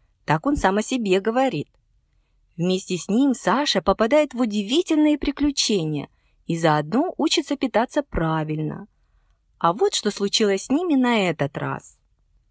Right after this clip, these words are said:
Саше было очень грустно. Сегодня утром она ходила к стоматологу. И что теперь грустить, наверняка подумаете вы. Радоваться надо,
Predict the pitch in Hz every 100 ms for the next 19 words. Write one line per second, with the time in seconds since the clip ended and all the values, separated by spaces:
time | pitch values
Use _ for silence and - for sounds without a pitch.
0 | _ _ _ _ - 320 330 - 233 269
1 | 262 - 254 233 - 214 220 220 185 -
2 | - - _ - - 214 254 240 240 262
3 | 262 214 190 196 190 190 185 240 233 -
4 | 220 226 240 262 247 196 160 143 147 _
5 | _ _ _ _ _ _ - 277 349 330
6 | 240 226 214 240 285 - 196 143 - _
7 | - 165 165 165 165 262 339 196 165 202
8 | 202 196 - 190 156 143 - _ _ 165
9 | 180 233 233 247 - 269 247 175 143